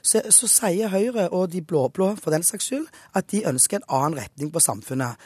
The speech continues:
Da må de fortelle hva er det de vil at det skal være, og hva er det det vil gå på bekostning av.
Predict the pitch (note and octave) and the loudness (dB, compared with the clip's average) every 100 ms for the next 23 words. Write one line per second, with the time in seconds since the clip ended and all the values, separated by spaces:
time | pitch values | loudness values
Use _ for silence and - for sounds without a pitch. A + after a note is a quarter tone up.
0 | - - - B3 C4 A#3+ B3 - G3 A#3 | -20 -6 2 4 2 0 -6 -4 -2 0
1 | G3+ - - F#3+ G3+ B3 G3 F3 F3+ A3 | -2 -4 -6 -2 0 0 -2 -2 -2 -2
2 | A3+ E3+ D#3 E3+ - E3 F3 A#3+ D4+ - | -2 -6 -2 0 0 -2 -2 -2 -4 -12
3 | - G#3+ - B3+ G3 D#3 E3+ D#3 D3+ D3+ | -4 -2 0 -4 0 0 0 0 -2 -2
4 | D3 - C3 - - C#3 A2+ A#2+ | -8 -8 -4 -4 -2 -4 -2 -6